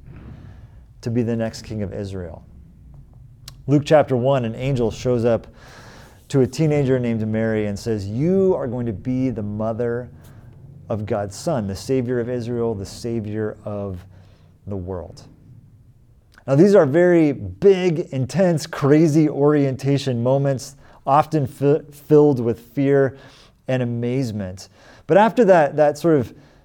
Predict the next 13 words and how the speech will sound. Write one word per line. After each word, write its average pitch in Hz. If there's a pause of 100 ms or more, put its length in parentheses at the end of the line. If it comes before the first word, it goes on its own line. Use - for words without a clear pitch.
(140)
initial 156
shock 151 (380)
wears 139
off, 175
these 165
characters 180
settle 175
into 156
their 147
adventure 113 (840)
because 131
they've 139
been 147